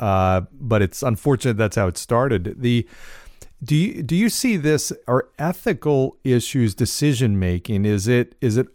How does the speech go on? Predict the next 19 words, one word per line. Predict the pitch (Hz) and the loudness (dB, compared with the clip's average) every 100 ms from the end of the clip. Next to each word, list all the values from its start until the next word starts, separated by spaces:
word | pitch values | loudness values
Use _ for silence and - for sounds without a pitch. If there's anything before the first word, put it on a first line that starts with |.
| - | -2
always, | 135 147 160 151 151 139 - - - | 0 2 2 2 2 0 -6 -12 -4
uh, | 123 117 - | 0 0 0
and | 123 | -2
this | 120 - | -2 -2
may | 131 | -2
sound | - 131 120 | -2 -2 0
like | 107 | 0
a | 104 101 92 | 0 -2 -2
kind | - 117 | -4 -4
of | |
a | |
silly | - 135 110 | -2 0 0
question, | 139 139 107 | 0 0 0
but | 98 | 0
is | 101 | 0
it | 117 | 2
always | 120 135 110 | 2 2 0
consciously | - - 113 139 - 147 - 143 139 123 - - - - - _ _ - | -4 -6 -2 -2 -2 -6 -4 -2 -2 -4 -10 -20 -20 -20 -20 _ _ -2
unethical | 135 131 - - 139 131 | 0 0 -2 -2 0 -2